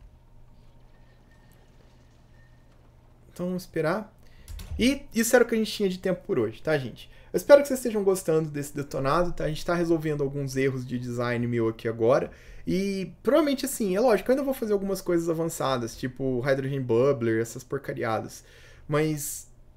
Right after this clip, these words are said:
o detonado de agora em diante vai ser bem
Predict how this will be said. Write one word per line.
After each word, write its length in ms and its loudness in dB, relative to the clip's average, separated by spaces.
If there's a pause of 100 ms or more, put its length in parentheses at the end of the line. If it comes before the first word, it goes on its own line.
o 380 -2
detonado 500 2
de 120 2
agora 260 6
em 60 0
diante 240 -2
vai 100 2
ser 160 -4
bem 720 -2